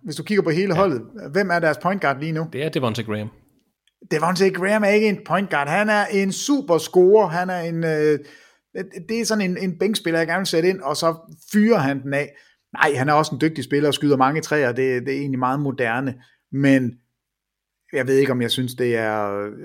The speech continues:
Speaker 1: ej, jeg er skuffet over det, og jeg, jeg tror heller ikke, Zion Williamson synes, det her, det er fedt. Og de er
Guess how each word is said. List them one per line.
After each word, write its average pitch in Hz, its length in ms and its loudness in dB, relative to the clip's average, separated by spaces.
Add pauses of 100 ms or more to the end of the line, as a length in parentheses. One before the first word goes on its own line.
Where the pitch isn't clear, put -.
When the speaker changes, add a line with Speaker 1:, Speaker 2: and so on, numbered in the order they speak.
(280)
Speaker 1:
ej, 151 180 2
jeg 165 100 2
er 160 40 0
skuffet 156 380 2
over 135 160 4
det, 107 120 -2
og 123 180 -2
jeg, 123 140 -2 (160)
jeg 143 140 -6
tror 147 180 -2
heller 139 120 0
ikke, 160 100 -2
Zion 143 220 -4
Williamson 143 380 -4
synes, 135 200 -8
det 123 120 -4
her, 120 80 -2
det 120 120 -2
er 120 100 -4
fedt. 123 180 -6 (360)
Og 135 220 -4
de 139 240 -8
er 120 260 -2